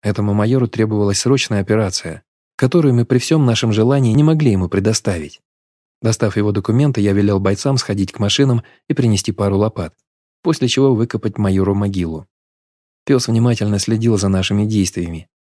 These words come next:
Видимо, он понял, что его хозяин мёртв, оттого он так жалобно и выл. Быстро выкопав могилу, мы положили в неё майора и засыпали её. Один из бойцов воткнул в изголовье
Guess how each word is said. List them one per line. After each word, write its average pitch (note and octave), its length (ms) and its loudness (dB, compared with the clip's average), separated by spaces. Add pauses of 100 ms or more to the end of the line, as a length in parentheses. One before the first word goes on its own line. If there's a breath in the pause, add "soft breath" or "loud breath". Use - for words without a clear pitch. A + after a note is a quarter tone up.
(140)
Видимо, G#2+ 320 0
он G#2+ 120 -2
понял, B2+ 280 0
что - 180 -4
его G#2+ 180 2
хозяин A2+ 480 0
мёртв, G#2 360 -2 (240)
оттого G#2+ 380 0
он A#2+ 140 0
так G2 180 -2
жалобно G#2 500 0
и G#2+ 40 2
выл. F#2 320 -2 (1040)
Быстро G2+ 400 0
выкопав F#2+ 420 0
могилу, G#2 460 0 (280)
мы D3+ 100 2
положили G#2+ 420 2
в G2 40 2
неё G2 200 4
майора A2+ 380 2
и G#2 100 -4
засыпали A2 500 0
её. F2 300 -2 (920)
Один G2 280 0
из F#2+ 100 0
бойцов G2+ 420 -2
воткнул G#2 380 0
в F#2+ 60 2
изголовье G2+ 540 0